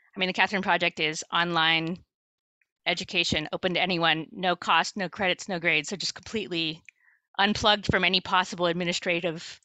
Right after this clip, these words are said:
hurdle. <laughs> Um, and, uh, you know, we're supported by grants at this point and, and donations from our readers.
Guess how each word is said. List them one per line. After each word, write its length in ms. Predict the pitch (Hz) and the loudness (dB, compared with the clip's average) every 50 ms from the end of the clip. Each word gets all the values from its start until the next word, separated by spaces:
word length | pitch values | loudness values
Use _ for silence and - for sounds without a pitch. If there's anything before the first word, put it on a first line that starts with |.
| _ _ _ _ _ _ - _ | _ _ _ _ _ _ -14 _
hurdle. 480 | - 233 220 220 226 233 202 - 240 220 - | 2 6 6 8 8 8 8 6 4 2 0
<laughs> 40 | - - _ _ _ - - - - - - - - _ _ - | -4 -8 _ _ _ -18 -16 -14 -14 -14 -16 -18 -20 _ _ 4
Um, 400 | 196 214 208 202 190 185 190 180 - - - - | 6 8 8 10 8 6 4 2 -4 -4 -2 2
and, 560 | 196 202 196 190 185 185 185 185 190 - - - - - | 4 6 6 6 6 6 4 2 0 0 -4 -6 -4 0
uh, 280 | 175 180 170 165 156 - | 2 4 4 4 4 2
you 80 | - 254 | 2 2
know, 140 | 202 151 143 | 2 2 0
we're 80 | 160 | 0
supported 380 | - - - - 190 170 165 156 | -2 -4 -4 -2 -4 -2 -2 -2
by 100 | 160 156 | -2 -2
grants 480 | 156 160 147 147 151 156 160 - - - | 0 0 2 2 2 0 -2 -4 -6 -8
at 80 | - 160 | -8 -10
this 140 | 160 143 - | -10 -12 -12
point 360 | - - 175 143 147 - - | -8 -6 -4 -4 -4 -6 -8
and, 200 | - 160 147 147 - | -8 -8 -8 -8 -8
and 240 | 160 147 151 147 - | -8 -8 -8 -8 -8
donations 500 | 170 160 151 147 143 - - 156 147 - | -6 -6 -4 -4 -4 -4 -6 -6 -8 -8
from 140 | - 165 | -8 -8
our 80 | 143 139 | -8 -8
readers. 480 | 139 147 143 160 156 160 170 175 - | -8 -8 -6 -4 -4 -4 -4 -6 -10